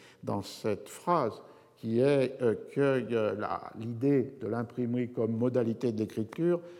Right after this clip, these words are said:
a pu durablement justifier, de, mais là depuis le seizième siècle, la revendication des, euh, imprimeurs, euh, compositeurs, euh, gens du livre,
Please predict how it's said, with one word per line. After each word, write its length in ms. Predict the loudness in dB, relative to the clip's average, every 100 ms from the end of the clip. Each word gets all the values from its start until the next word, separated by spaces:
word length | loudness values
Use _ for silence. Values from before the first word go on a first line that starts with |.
| -6
a 120 | -4
pu 200 | -2 -2
durablement 760 | 0 2 0 0 -2 0 0 -2
justifier, 720 | -2 -6 -6 -10 -6 -2 0
de, 120 | -2 -6 -12 -20 -10
mais 100 | -6
là 160 | -6
depuis 440 | -6 -8 -6 -4 -4
le 380 | -4 -6 -8 -14 -20 -10
seizième 400 | -6 -4 -2 -4
siècle, 380 | -2 -2 -2 -8 -20 -20 -10
la 120 | 0 4
revendication 1000 | 6 6 4 0 0 -2 -2 -2 -2 -2 -12 -20 -20 _ -10
des, 520 | 2 4 6 4 2
euh, 220 | 0 0
imprimeurs, 880 | -2 -4 -4 -4 -2 -2 -2 -4 -6 -6
euh, 160 | -6 -6
compositeurs, 1120 | -10 -12 -10 -10 -10 -12 -6 -2 -2 -2 -4 -10 -8
euh, 200 | -4 -2 -4 -6 -8 -10 -10
gens 240 | -6 -4 -4
du 160 | -2
livre, 380 | -2 -2 -2 -6